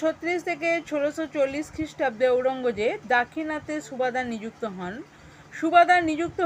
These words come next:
হয়ে ঔরঙ্গজেব দাক্ষিণাত্যে মোগল শক্তিকে দৃঢ়ভাবে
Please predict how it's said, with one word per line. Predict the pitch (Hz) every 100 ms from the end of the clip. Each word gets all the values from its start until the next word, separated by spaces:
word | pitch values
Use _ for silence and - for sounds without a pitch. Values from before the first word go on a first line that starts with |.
| 320
হয়ে | 302 254 392 466 262
ঔরঙ্গজেব | 285 311 302 240 240 392 262
দাক্ষিণাত্যে | 262 262 320 320 311 320 302 269
মোগল | 262 311 320
শক্তিকে | 330 - 311 254 233 359 427 - - - 247 214
দৃঢ়ভাবে | 285 320 349 330 320 254